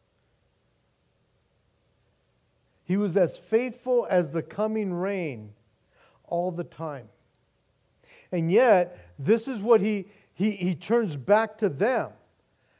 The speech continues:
As they're, they're saying, "Man, you are so good. You're such a good, good father. <laughs> You are faithful because you're always there."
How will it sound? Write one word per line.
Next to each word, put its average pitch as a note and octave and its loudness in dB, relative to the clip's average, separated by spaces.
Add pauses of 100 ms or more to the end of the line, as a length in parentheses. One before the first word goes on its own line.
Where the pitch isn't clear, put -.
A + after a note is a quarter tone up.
(100)
As D3+ -2
they're, G3 6
they're F3 -2
saying, F3+ -2
"Man, G3 -2
you G3 0
are G3 4
so - 2
good. F#3+ 2 (680)
You're G3 2
such - -4
a E3 -4
good, C#3 0
good E3 -2
father. D3+ -10 (460)
<laughs> - -20 (2750)
You F#3 2
are F#3 4
faithful G#3+ -2 (640)
because D#3 -4
you're D#3+ -2
always F3+ 0
there." C#3 -2